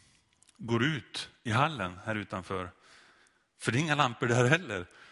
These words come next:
Det är inget ljus som kommer leda mig där heller. Men om jag går vidare ut då, så kan jag liksom gå utomhus eller... Något.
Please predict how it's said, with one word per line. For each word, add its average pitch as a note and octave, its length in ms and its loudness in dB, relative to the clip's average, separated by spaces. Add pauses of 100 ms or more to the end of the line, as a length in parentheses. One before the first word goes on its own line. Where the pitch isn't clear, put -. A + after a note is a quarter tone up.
(100)
Det A#2 80 0
är - 20 4
inget C#3+ 220 -2
ljus C3 260 -2
som B2+ 120 -2
kommer B2+ 200 -2
leda A2+ 220 2
mig A2 140 -4
där G#2 140 2
heller. A2+ 340 -4 (680)
Men B2 120 0
om C#3+ 80 2
jag E3 100 2
går D3+ 80 -2
vidare D3+ 360 0
ut E3+ 400 -6
då, G2+ 160 -10
så A#2+ 120 -6
kan C3 100 -4
jag C#3+ 80 -2
liksom B2+ 300 -8
gå C3 200 -8
utomhus D3 720 -6
eller... A#2 140 -2
Något. F2+ 100 -8